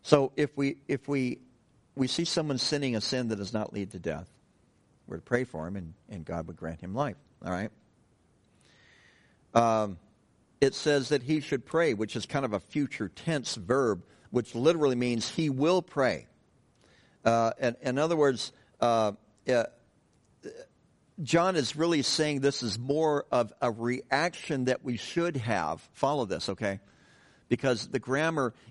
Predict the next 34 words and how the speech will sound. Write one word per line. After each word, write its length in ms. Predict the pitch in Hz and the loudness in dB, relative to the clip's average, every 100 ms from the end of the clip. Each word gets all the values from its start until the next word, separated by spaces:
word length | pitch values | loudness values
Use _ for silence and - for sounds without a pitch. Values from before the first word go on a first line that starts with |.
| - | -4
implies 640 | 127 - - 147 147 131 | -4 -2 0 2 2 0
this 180 | 135 - | -2 2
idea 460 | 120 117 110 131 | 2 2 2 2
that 240 | 117 107 - - - | 4 2 0 -10 -6
when 160 | 127 | -2
we 140 | 120 117 | -2 0
see 320 | - 165 170 | 0 0 0
someone 500 | - 135 131 123 120 - - | 0 0 0 -2 -2 -6 0
and 200 | 123 123 | 0 2
we 160 | 127 120 | 2 2
will 360 | 117 139 170 | 4 6 4
pray, 340 | - 139 117 110 | 2 0 2 2
it's 320 | - 113 147 | -2 -4 -2
more 240 | 139 170 | 2 4
of 100 | 151 | 4
a 80 | 143 | 2
reaction 840 | 104 110 120 123 139 - - 139 117 | 0 0 2 2 2 -2 -4 -2 0
that 160 | 113 | -2
we 140 | 123 110 | -2 -6
should 380 | - 156 160 | -4 -2 -2
have 460 | 131 110 87 82 92 - _ _ _ _ _ _ _ _ _ _ _ _ _ - - _ _ _ _ _ - | 0 2 2 0 -4 -18 _ _ _ _ _ _ _ _ _ _ _ _ _ -20 -20 _ _ _ _ _ -6
rather 460 | 107 131 127 120 123 | 2 4 4 0 0
than 100 | 117 | 0
an 100 | 107 | -2
imperative 880 | 98 - 147 143 127 - 113 95 87 | -4 -4 0 2 2 0 -4 -4 -2
that 240 | 107 98 _ _ 117 | -2 -2 _ _ -4
we 200 | 113 107 | -2 0
must 520 | 95 110 107 - 90 | 0 0 0 -2 -2
do 180 | 107 73 | -2 -4
it. 120 | 58 | -6
Does 120 | 87 | -4
that 160 | 113 117 | -2 -2
make 160 | 120 | -4
sense? 540 | - 120 117 - - | -2 -2 -4 -8 -16